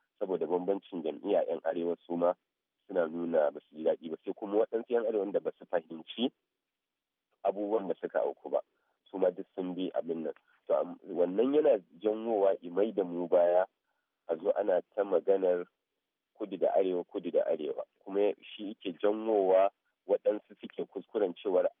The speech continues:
ai a baya ma, wato, shi ma Jonathan ya yi naɗe-naɗe bai bai wa yan arewa ba.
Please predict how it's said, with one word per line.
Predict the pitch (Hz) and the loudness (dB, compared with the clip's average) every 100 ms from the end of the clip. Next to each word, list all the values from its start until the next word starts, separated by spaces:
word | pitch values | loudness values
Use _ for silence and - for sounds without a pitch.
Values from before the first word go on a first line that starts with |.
| - | -2
ai | 110 120 - | 0 0 -2
a | 85 | -2
baya | 80 92 95 95 95 | 2 4 4 4 4
ma, | 95 92 _ _ _ _ _ _ _ _ _ _ _ 80 | 4 4 _ _ _ _ _ _ _ _ _ _ _ -6
wato, | 85 76 - 80 73 - _ _ - - - _ _ _ | -2 -2 -4 -2 -2 -4 _ _ -20 -20 -20 _ _ _
shi | - - 104 | -18 -10 -4
ma | 107 104 | 2 2
Jonathan | 101 107 107 - 92 85 | 2 4 4 2 -2 0
ya | 87 92 | 2 4
yi | 104 | 2
naɗe-naɗe | 92 85 101 98 95 | 0 2 2 0 0
bai | 95 80 | -2 0
bai | 90 | 2
wa | 82 | 0
yan | 73 73 | 0 0
arewa | 82 80 69 | 0 -2 -4
ba. | 69 | -4